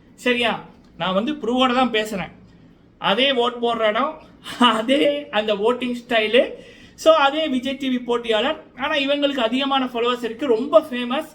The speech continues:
ஆ, so, அப்படி இருக்கக்குள்ள அவங்களுக்கு வந்து அந்த ரெண்டு லட்சம் ஓட்டே வந்து பிரியங்கா அவர்களுக்கு அவங்க நாமினேஷன்ல வரைக்குள்ள,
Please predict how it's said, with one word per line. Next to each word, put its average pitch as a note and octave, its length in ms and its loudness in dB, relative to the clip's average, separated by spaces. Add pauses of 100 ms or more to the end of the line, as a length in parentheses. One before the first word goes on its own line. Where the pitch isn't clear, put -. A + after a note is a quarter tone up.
(540)
ஆ, C4 680 0
so, E4 200 -2
அப்படி E4 300 -2
இருக்கக்குள்ள C#4 340 -4
அவங்களுக்கு C#4 680 0
வந்து C4 220 0
அந்த D4+ 160 -2
ரெண்டு B3 320 -6
லட்சம் C4+ 600 -2
ஓட்டே B3+ 320 0
வந்து A#3+ 280 -4
பிரியங்கா C4+ 360 -4
அவர்களுக்கு A3+ 760 -2 (480)
அவங்க A#3 340 0
நாமினேஷன்ல C4+ 520 0
வரைக்குள்ள, A3 640 0